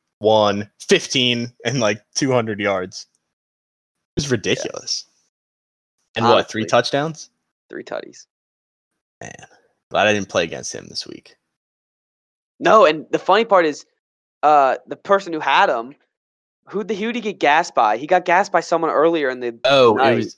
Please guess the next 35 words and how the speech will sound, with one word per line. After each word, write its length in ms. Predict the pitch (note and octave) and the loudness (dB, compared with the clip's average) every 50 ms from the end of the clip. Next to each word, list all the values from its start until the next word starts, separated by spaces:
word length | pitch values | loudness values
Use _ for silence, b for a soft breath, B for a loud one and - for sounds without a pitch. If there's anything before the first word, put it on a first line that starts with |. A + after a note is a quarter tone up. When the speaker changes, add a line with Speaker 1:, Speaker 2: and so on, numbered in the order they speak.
| _ A2+ | _ 0
Speaker 1:
uh, 360 | A2 A2 G#2+ G#2+ G#2 G#2 G#2 - - | 2 2 2 2 0 0 -2 -6 -8
Davante 300 | - A#2+ A#2+ B2 - - | -2 0 0 0 0 0
Adams, 360 | A2+ A2+ C3+ C#3 G2 F2 E2+ | 0 0 0 -2 -4 -8 -12
I 60 | D2 | -14
think. 240 | - - - A1 - | -14 -14 -18 -18 -8
Speaker 2:
Yes, 380 | - D#3+ G3 G#3 G#3 F3+ - - | -2 0 2 4 4 2 2 2
yeah, 100 | F3 F#3 D3 | 0 0 0
he 80 | D3 | 2
got 140 | D3+ F3 F3 | 0 0 0
Speaker 1:
He 20 | F3 | 2
was 40 | |
Speaker 2:
gassed 220 | F3+ E3+ F#3 - - | 2 2 2 2 0
by 60 | F#3+ | 0
Speaker 1:
complaining 300 | - A#2 B2 D3+ D#3 A#2+ | 0 2 2 2 2 2
Speaker 2:
Davante 40 | G#2+ | 2
Speaker 1:
about 220 | C3+ C#3 D#3 F3+ E3+ | 2 4 4 4 2
Speaker 2:
Adams. 180 | E2+ E2 E2+ D#2 | 0 -2 -6 -8
Speaker 1:
it. 40 | - _ _ _ _ _ _ _ _ _ | -12 _ _ _ _ _ _ _ _ _
Speaker 2:
And 120 | - D3+ | -6 -4
he 40 | E3+ E3 | -4 -4
was 60 | D#3+ | -4
like, 140 | D3 - _ _ _ | -6 -10 _ _ _
"Damn, 360 | - - D#3+ F#3+ F#3 E3+ D#3 D3 | -14 -10 -8 -8 -8 -8 -10 -10
he's, 120 | C#3+ C#3+ | -12 -12
I'm 100 | C3+ C#3+ | -10 -10
gonna 140 | D3+ C#3+ B2+ | -10 -10 -8
lose," 500 | A#2+ C#3+ D#3 F3 E3+ E3 E3 E3 E3 D3 | -6 -2 -2 0 0 -2 -2 -4 -4 -4
like, 120 | C3 A#2 - | -6 -8 -6
stuff 180 | - D3 - | -8 -10 -8
like 160 | - A#2+ A#2+ | -8 -10 -4
this. 320 | - D#3 D#3+ D3+ D3+ D3+ - | -2 0 0 2 0 -2 -4
And 100 | A#2 D3+ | -6 -6
then 120 | D3+ D3 | -6 -6
Speaker 1:
Yeah. 240 | A2+ F#2+ F2 D#2 - - _ _ _ - | -6 -8 -10 -10 -12 -16 _ _ _ -16
Speaker 2:
just, 180 | C3 C#3 - | -16 -16 -16